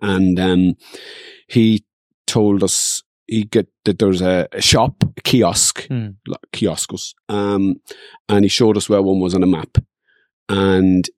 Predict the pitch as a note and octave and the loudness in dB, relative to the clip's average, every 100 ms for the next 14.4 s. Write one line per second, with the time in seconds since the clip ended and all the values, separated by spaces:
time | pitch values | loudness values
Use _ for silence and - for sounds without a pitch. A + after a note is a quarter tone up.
0 | _ - F#2+ G2 - G#2 F2+ F2+ G2 - | _ -10 -4 -4 0 0 -2 -4 -4 0
1 | G2 F2+ F2+ - - F2+ E2+ E2 - - | 2 4 2 -2 -4 0 0 -2 -4 -2
2 | G2+ F#2+ F2+ - F#2 F2+ E2+ D#2+ - - | 2 2 2 0 2 0 0 -4 -8 -2
3 | G2+ F#2 F#2+ F2+ E2 G2 F2+ F2 E2+ - | 0 2 2 0 0 0 2 0 -2 -8
4 | - _ F#2 F2 E2 D#2+ - F2+ F2 E2+ | -20 _ -6 -2 -2 -2 -2 -2 0 -2
5 | F2 E2+ E2 D2 - - _ _ _ _ | -4 -4 -4 -4 -6 -10 _ _ _ _
6 | _ _ _ - G#2 G2 F#2+ F#2+ - _ | _ _ _ -2 2 4 4 2 -2 _
7 | _ _ _ _ - G2+ G2 - A#2+ G#2+ | _ _ _ _ 0 2 2 0 0 0
8 | G#2 - G2+ F#2 G#2+ G2 G#2 F#2 - - | 0 2 2 4 2 2 2 0 -2 -6
9 | G#2+ G2+ F#2+ F#2+ F2+ E2+ - G2+ F#2+ G2 | 0 2 4 4 2 -2 -8 -4 0 2
10 | F#2+ F#2 F2 - - G2 A2 F#2+ F#2+ F#2 | 4 2 0 -4 -10 -2 -2 0 0 0
11 | E2 - - - _ _ - G#2 G2 - | 0 -4 -6 -10 _ _ -2 0 0 2
12 | G#2+ - G#2+ G#2+ - _ _ - - - | 0 2 -2 -2 -10 _ _ -20 -20 -10
13 | - G#2 F#2+ G#2 G2 - - G2+ F#2+ G#2 | -2 0 0 -2 -4 -4 0 0 2 2
14 | G#2 G2 F#2 | 4 2 0